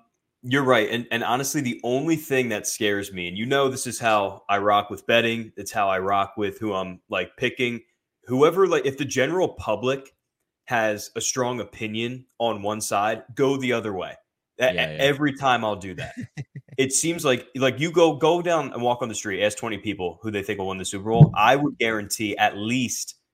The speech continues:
Speaker 1: fifteen of the twenty are gonna say the Chiefs. Like, and, and
Speaker 2: Yeah.
Speaker 1: exactly what you just said. It's like, it's, it's Mahomes, it's Taylor Swift, like, everything, it's their year. That's kinda giving me a little reservation.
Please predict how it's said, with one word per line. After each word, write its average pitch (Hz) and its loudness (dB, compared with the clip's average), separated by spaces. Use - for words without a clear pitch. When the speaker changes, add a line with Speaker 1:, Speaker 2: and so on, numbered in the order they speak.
Speaker 1:
fifteen 127 -2
of 98 -4
the 98 -8
twenty 113 -2
are 117 2
gonna 110 -2
say 107 -6
the 90 -8
Chiefs. - -14
Like, 117 2
and, 123 2
and - -2
Speaker 2:
Yeah. 131 2
Speaker 1:
exactly 135 4
what 139 2
you 123 -4
just 113 -6
said. 107 2
It's 95 -6
like, 101 -4
it's, 92 -14
it's 101 -8
Mahomes, 123 0
it's 98 -10
Taylor 120 -2
Swift, 117 0
like, 98 -4
everything, 120 -2
it's 104 -8
their 98 -2
year. 101 -2
That's 127 4
kinda 139 4
giving 120 0
me 113 -2
a 107 -2
little 110 0
reservation. 95 -4